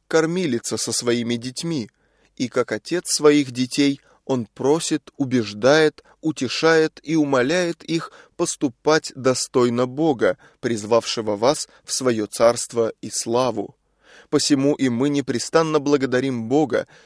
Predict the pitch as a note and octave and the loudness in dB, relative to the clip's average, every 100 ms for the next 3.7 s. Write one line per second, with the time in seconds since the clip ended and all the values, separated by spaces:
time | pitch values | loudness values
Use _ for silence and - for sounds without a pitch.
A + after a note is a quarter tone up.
0 | _ - D3+ D3 C#3 C#3+ D#3+ - C3+ C3+ | _ -4 -2 -2 -2 -2 -2 -4 -6 -4
1 | C#3 - - C#3 - B2+ A#2+ A2+ - D3 | -4 -2 -2 -2 -2 -2 0 0 -2 -2
2 | F3+ D3 A2+ B2 G#2 G#2 G2 _ _ - | 2 2 4 2 2 -4 -6 _ _ -2
3 | C3+ - B2+ C3 B2+ B2+ A#2+ | -2 0 -2 -2 -2 -2 -6